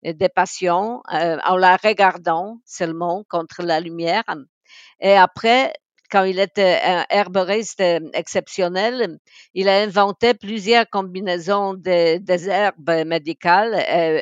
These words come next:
et pour, euh, aider certaines maladies, euh, qui étaient difficilement curables.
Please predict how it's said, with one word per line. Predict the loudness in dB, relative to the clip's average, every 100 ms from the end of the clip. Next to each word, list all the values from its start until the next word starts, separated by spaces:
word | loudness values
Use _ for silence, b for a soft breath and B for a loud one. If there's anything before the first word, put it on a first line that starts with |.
| -4
et | -8 _
pour, | 2 4
euh, | 6 8 8
aider | 6 4 4 2
certaines | 2 0 0 0 -4
maladies, | 0 2 0 -2 -6 0 2
euh, | 2 0 -2 -6 -8 -10 -8
qui | -4
étaient | -4 -4
difficilement | -8 -8 -10 -8 -6 -4 -4
curables. | -4 -4 0 -2 -2 -12